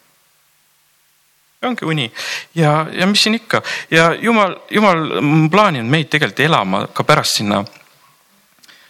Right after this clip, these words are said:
sinna, sinna, nii, taevasse. Et see on see, nagu see une mõte, mis m-, nagu rõõmustas, et mõnel on väga raske, mõnel on,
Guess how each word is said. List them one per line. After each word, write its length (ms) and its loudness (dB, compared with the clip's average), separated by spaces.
sinna, 300 0
sinna, 300 -2
nii, 160 -2
taevasse. 600 -2
Et 60 -20
see 160 -4
on 80 2
see, 220 -2
nagu 200 -4
see 120 -2
une 240 2
mõte, 360 -4
mis 180 -10
m-, 140 -8
nagu 160 -4
rõõmustas, 560 -4
et 100 -6
mõnel 240 0
on 60 -2
väga 220 0
raske, 440 -2
mõnel 380 0
on, 100 -10